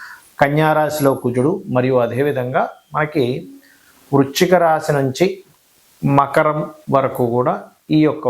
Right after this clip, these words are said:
వారం చంద్రుడి యొక్క సంచారం జరుగుతుంది. ఈ యొక్క గ్రహస్థితిని అనుసరిస్తూ ఎవరెవరికి ఎటువంటి ఫలితాలు రానున్నాయి, ఏ విషయాల పట్ల జాగ్రత్త వహించాలి అనేటువంటి విషయాలు చెప్తుంది నేనైనప్పటికీ కూడా,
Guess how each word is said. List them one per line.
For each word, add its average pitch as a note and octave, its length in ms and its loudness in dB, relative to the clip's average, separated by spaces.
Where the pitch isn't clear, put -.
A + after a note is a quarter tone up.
వారం B2+ 280 0
చంద్రుడి B2+ 380 0
యొక్క A#2 140 -6
సంచారం A#2+ 460 -4
జరుగుతుంది. A2 420 -6
ఈ - 60 6
యొక్క E3 220 2
గ్రహస్థితిని C#3 680 0
అనుసరిస్తూ B2 540 -6
ఎవరెవరికి D#3 500 0
ఎటువంటి D#3 400 2
ఫలితాలు D3 480 0
రానున్నాయి, B2+ 540 -6
ఏ - 20 4
విషయాల F3 540 2
పట్ల E3 180 -2
జాగ్రత్త C3 420 -2
వహించాలి B2 600 -2
అనేటువంటి A#2+ 440 -6
విషయాలు C3+ 400 0
చెప్తుంది B2+ 420 -6
నేనైనప్పటికీ A2+ 640 -4
కూడా, C#3+ 100 -2